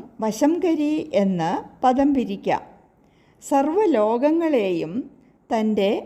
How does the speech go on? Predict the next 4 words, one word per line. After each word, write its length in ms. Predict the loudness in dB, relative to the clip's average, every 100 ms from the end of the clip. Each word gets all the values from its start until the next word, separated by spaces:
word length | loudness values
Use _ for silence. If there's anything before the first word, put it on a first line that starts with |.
| -4
വശത്തു 440 | -2 0 -4 -2 -2
വരുത്തുന്നവൾ, 760 | 0 0 -2 0 2 2 0 -4 -6 -8 -4
അതായത് 580 | 0 -2 -2 -8 -4 -4 -4 -18 _ -4
സർവജനങ്ങളെയും 1300 | 0 0 2 0 2 0 0 2 2 2 2 -2 -6